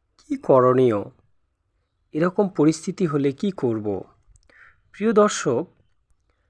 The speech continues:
এখন এমন একটি সূর্যের তাপ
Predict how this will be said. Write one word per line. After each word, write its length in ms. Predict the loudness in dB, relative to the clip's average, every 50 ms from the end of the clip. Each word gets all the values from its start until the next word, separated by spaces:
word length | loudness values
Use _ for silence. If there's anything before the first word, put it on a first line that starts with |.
| _ _ _ _ _ _
এখন 580 | -2 0 0 0 0 2 4 4 4 2 0 -4 -8 _ _ _ _ _ _ _ _ _ _ _ _ _ _ _ _ _ _
এমন 300 | -8 -2 2 4 4 4
একটি 640 | 4 2 0 -4 -4 0 2 2 2 2 2 0 -4
সূর্যের 500 | -6 -8 -6 -6 -6 -6 -4 -2 -2 -2 -4 -4 _ -4
তাপ 360 | -2 -2 -2 -2 -4 -6 -8